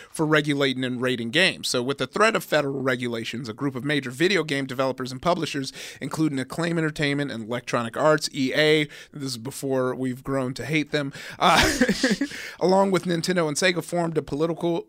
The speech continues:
trade group known as the Interactive Digital Software Association in April nineteen ninety-four, with a goal to create a self-regulatory framework for assessing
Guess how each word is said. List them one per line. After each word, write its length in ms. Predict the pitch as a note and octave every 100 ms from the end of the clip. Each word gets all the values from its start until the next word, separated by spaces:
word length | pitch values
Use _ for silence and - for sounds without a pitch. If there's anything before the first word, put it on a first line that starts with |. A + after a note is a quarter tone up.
| -
trade 300 | - D3 C#3+
group 260 | C#3 C3+
known 260 | A#2+ B2 B2
as 140 | A#2+
the 120 | A#2
Interactive 640 | G2+ C3 B2+ A#2 A#2+ A#2+ A#2
Digital 340 | A#2+ A2 A2+
Software 460 | G2+ C#3 B2 - A2
Association 600 | G#2+ A#2+ - G#2+ G#2 G2+
in 160 | G2+ -
April 280 | G#2 - A2+
nineteen 280 | G2+ -
ninety-four, 500 | G2+ G#2+ - F#3 G3 - - -
with 140 | D#3+
a 40 | D#3
goal 360 | D#3+ G3 G3+
to 160 | G3 F3+
create 320 | E3 E3 D3+
a 40 | C#3+
self-regulatory 920 | - D#3 - C#3 C#3+ C3+ C3+ C#3 A#2+
framework 560 | A#2 D#3+ F3+ F3 C3+ B2+
for 140 | B2
assessing 580 | A#2 - D3 - C#3+